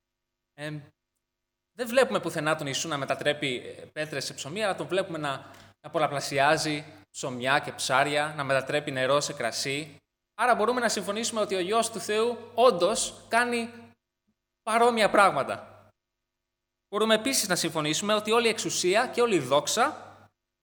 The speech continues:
της οικουμένης ανήκουν στον Υιό του Θεού. Και μπορούμε να συμφωνήσουμε ότι αν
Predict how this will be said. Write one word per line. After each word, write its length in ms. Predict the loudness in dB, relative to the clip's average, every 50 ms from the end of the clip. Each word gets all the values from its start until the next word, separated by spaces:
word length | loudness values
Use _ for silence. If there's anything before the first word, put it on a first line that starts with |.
| _ _ _ _
της 180 | -6 -4 -4
οικουμένης 520 | -2 -2 -4 -2 0 0 0 2 0 0 0
ανήκουν 380 | 0 0 -2 -4 -4 -4 -6
στον 240 | -6 -4 -4 -6 -4
Υιό 100 | -6 -6
του 80 | -6 -8
Θεού. 420 | -8 -2 0 0 0 0 -2 -6 -12 -16 -20 -20 _ _ _ _ _ _ _ _ _ _ _ _ _ _ _ _ _ _
Και 100 | -8 -4
μπορούμε 240 | -2 -2 0 0
να 80 | 0 0
συμφωνήσουμε 560 | 0 0 -2 -4 -2 -2 -2 -2 -2 2 2
ότι 180 | 2 2 2 -2
αν 320 | 0 4 4 4 4 4